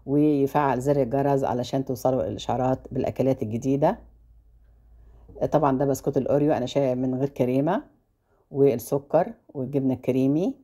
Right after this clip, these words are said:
والقشطة الحمضية أو الزبادي، وسواء قشطة حمضية أو زبادي وفانيليا. آه، أصفي الزبادي كويس قوي من المية، وبيض وصفار بيض وعصير ليمون.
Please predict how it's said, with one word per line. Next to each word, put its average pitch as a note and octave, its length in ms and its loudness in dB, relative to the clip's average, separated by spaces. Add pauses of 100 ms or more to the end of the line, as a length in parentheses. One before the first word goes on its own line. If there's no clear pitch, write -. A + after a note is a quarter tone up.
(580)
والقشطة C3 760 0
الحمضية B2+ 520 2
أو C#3+ 140 2
الزبادي، C3+ 680 0
وسواء C3+ 460 0
قشطة C#3 200 -6
حمضية B2 360 -2
أو A2+ 60 0
زبادي C3 400 0
وفانيليا. C3+ 600 0 (480)
آه، C3 260 2
أصفي C#3+ 300 -4
الزبادي C3+ 420 2
كويس C3+ 240 0
قوي C#3 160 0
من C3 100 0
المية، C3+ 680 0
وبيض C3+ 420 2
وصفار A#2 360 -2
بيض C#3 400 -4 (2250)
وعصير C3+ 880 0
ليمون. C3+ 500 -2